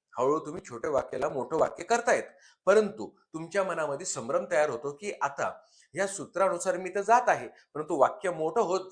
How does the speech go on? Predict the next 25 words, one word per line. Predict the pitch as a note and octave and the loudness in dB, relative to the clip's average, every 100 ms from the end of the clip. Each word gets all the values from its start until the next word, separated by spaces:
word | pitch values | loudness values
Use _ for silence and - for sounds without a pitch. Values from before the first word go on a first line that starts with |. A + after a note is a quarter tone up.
| _ | _
असल्या | D3+ - E3 | 0 2 0
कारणाने | D3+ A#2+ A#2 G#2 C#3+ G3 - - _ | 2 0 0 -4 -4 -8 -14 -20 _
कोणता | F#3+ G#3+ A#3 | -2 0 0
शब्द | A#3 F3+ E3+ | -2 -4 0
अगोदर | G#3 E3+ E3+ E3 | 4 4 4 0
घेऊ? | C3 G#2 F2+ _ _ _ | -2 -8 -14 _ _ _
कारण | - G#2+ | -4 -4
की | A#2 | -6
कर्ता, | - E3 - G2+ | -2 -2 0 -2
क्रियापद, | - C3 C3 F3+ | -2 -2 -2 -2
कर्म | - G3 D3+ | 0 2 2
हे | A#2 A2 | -4 -4
तर | D#3 | 0
आम्हाला | D#3 G3 G#3 | 2 2 0
येतं, | A#3 - C3 - _ | 0 -4 -8 -10 _
कर्ता, | E3 E3 | -6 -2
क्रियापद, | F3 D#3 C#3+ D3+ | -2 0 0 -2
कर्म | D3 C#3+ D3+ | -6 -6 -2
तर | D#3 | -2
आम्ही | D3 G3+ | -2 -2
लिहून | C4 B3+ | -6 -4
टाकतो, | C3+ - G#2+ - - - | -6 -6 -12 -14 -20 -10
पण | D#3+ C#3 | -8 -8
इतर | C#3 A#3 B3 | -6 -4 -4
शब्दामध्ये | A3+ D3+ C#3 A2 C3+ | -6 -4 -4 -4 -6